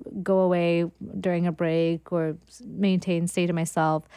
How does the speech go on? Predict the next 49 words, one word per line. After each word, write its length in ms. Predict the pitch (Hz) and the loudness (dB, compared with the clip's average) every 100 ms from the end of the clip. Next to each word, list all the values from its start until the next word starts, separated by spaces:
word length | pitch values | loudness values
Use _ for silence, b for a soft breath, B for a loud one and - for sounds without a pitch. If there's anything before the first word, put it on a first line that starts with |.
| B B - | B B 0
But 80 | |
if 100 | 226 | 0
I'm 300 | 240 247 240 | 0 0 2
working 320 | 214 220 233 220 | 2 0 0 0
on, 100 | 196 | 0
like, 160 | 185 | -4
a 60 | 180 | -8
comedy 580 | - - 170 196 254 285 | -10 -4 0 2 2 2
or 120 | - | -2
something 280 | - 202 190 | -2 0 0
that's 200 | 180 - | -2 -4
happy 380 | - 185 220 220 | -4 -4 0 0
where 120 | 190 | 2
I 60 | |
need 220 | 175 170 - | 2 0 -2
energy, 640 | 175 190 208 226 226 226 | -2 0 0 0 0 2
or, 260 | 185 165 160 B B B 233 | 2 0 -2 B B B 0
I 20 | |
mean, 140 | 269 | 2
a 80 | 254 | 2
comedy 300 | - 262 240 | 4 4 4
can 160 | 202 180 | 2 2
be 180 | 170 165 | 2 0
sad 400 | - 180 151 - | 0 0 0 2
too. 300 | 240 160 - | 2 2 0
You 140 | 202 | 0
know, 140 | 185 175 | 2 -2
if 260 | - 185 | -4 -4
there's 200 | 233 226 | 0 0
some, 500 | - 220 208 202 202 - - - - | 0 0 2 0 -2 -8 -20 -20 -12
if 140 | 208 | -4
I'm 240 | 226 220 202 | 0 0 -2
playing 300 | - 233 226 | 0 2 2
a 80 | 202 | 2
role 240 | 202 208 | 2 4
that 200 | 185 - | 0 -2
requires 480 | 196 - 185 196 175 | -6 2 2 2 2
more 200 | 190 185 | 2 2
energy 580 | 170 180 180 185 180 175 | 0 0 0 0 0 -2
and 380 | 165 165 165 - - | -2 -6 -10 -18 -12
to 80 | 180 | -2
be 100 | 180 | 0
a 60 | |
little 100 | 180 | 0
bit 140 | 180 175 | 0 0
more 280 | 170 165 165 | 0 0 -2
spirited 520 | - 180 170 - 175 | -2 -2 -2 -2 -2
and 100 | 175 | 0
alive, 460 | 190 262 214 190 | 2 2 2 0